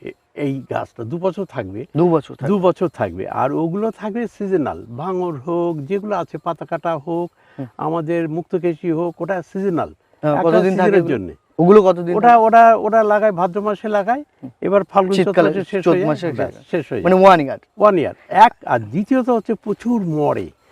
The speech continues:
Speaker 2: প্রচুর মরে।
Speaker 1: কেননা ওই দেশি যেগুলো আছে সেটা প্রচুর পরিমাণে রুটের প্রবলেম হয়,
Speaker 2: হুম।
Speaker 1: যার ফলে অধিকাংশ ফিফটি পার্সেন্ট প্রায় মারা যায়। অনেক অনেক গাছে দেখবেন মারা যায়, এই গাছ কিন্তু একটা মারা যায় না, মরবে না,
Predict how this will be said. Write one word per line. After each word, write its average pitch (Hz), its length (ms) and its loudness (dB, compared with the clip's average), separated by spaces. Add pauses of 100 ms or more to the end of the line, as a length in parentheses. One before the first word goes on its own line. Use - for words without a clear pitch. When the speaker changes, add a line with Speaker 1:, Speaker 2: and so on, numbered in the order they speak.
(120)
Speaker 2:
প্রচুর 147 260 -4
মরে। 131 100 0
Speaker 1:
কেননা 214 400 2 (120)
ওই 170 280 0
দেশি 160 400 -6
যেগুলো 180 380 -4
আছে 175 380 -8 (120)
সেটা 165 260 -4
প্রচুর 196 420 -8
পরিমাণে 180 580 -4
রুটের 170 420 -6
প্রবলেম 123 460 -8
হয়, 71 140 -10 (140)
Speaker 2:
হুম। 50 80 -20 (360)
Speaker 1:
যার 156 160 -2
ফলে 196 220 -4
অধিকাংশ 196 600 -6 (100)
ফিফটি 202 240 -10
পার্সেন্ট 190 380 -6
প্রায় 180 180 -6
মারা 160 240 -4
যায়। 156 160 -6
অনেক 175 160 -6
অনেক 156 280 -10
গাছে 131 240 -8
দেখবেন 135 260 -8
মারা 165 300 -6
যায়, 95 180 -8 (360)
এই 156 180 0
গাছ 170 220 0
কিন্তু 156 160 -10
একটা 151 200 -12
মারা 113 340 -10
যায় 92 200 -14
না, 90 100 -20 (800)
মরবে 160 300 0
না, 98 160 -12